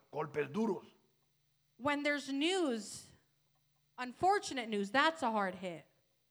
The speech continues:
Speaker 1: Pero la casa no cae.
Speaker 2: But the house doesn't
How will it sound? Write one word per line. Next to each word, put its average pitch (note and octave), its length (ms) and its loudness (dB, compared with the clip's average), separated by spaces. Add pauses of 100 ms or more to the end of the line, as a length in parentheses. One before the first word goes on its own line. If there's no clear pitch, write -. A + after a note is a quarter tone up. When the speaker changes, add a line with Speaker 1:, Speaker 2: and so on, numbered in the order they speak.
(180)
Speaker 1:
Pero G#2 180 -14
la G2+ 200 -16
casa - 260 -14
no - 160 -20
cae. - 100 -16 (920)
Speaker 2:
But C4 100 -4
the C#4 60 0
house B3 400 -4
doesn't A#3 280 -4